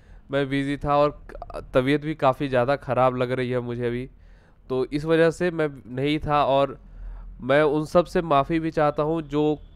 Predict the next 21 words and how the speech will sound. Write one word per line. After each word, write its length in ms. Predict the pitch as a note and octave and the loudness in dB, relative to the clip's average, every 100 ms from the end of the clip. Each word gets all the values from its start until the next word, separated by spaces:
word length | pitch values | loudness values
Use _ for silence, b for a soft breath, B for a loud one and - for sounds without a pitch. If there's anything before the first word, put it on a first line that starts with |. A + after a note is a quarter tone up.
| - | -8
कुछ 240 | D3 - C#3 | -6 -6 0
लोग 300 | C#3 D3 C#3 - | 2 2 -2 -12
मेरे 340 | B2+ C3 C#3 C#3 - - - | -6 -2 -2 -4 -10 -16 -8
ये 140 | C3 | -4
ईमेल 340 | A#2+ C3 D3+ C#3+ | -4 -2 -2 0
पे 180 | D3 | 0
और 140 | C#3 C3+ | 2 0
Telegram 560 | C3+ B2+ C3+ C3+ C3 | -2 -4 -2 -2 -2
पे 80 | C3 | -6
कांटेक्ट 580 | - A#2+ A#2 A2+ C3 - | -4 -2 -2 -4 -6 -8
किए 340 | - B2 C3+ | -14 -6 -4
थे, 420 | C3+ - C3+ C3 C#3 b b b b b | -4 -4 -4 -4 -6 b b b b b
मैं 160 | A#2+ C3+ | -2 -2
उनका 360 | C#3 C3 D3 | -2 -2 -2
देख 420 | C3+ A2 B2+ C#3 D3 | -2 -2 -2 -2 -4
नहीं 220 | C#3 C3 | -6 -2
पाया 220 | C3 B2 | 0 2
हूँ 220 | B2 B2+ | 0 -4
मेल 320 | A#2+ A#2 A#2 | -8 -6 -4
या 120 | A#2 A2+ | -4 -4
मैसेज 540 | A2+ A2+ B2+ B2+ | -6 -6 -6 -8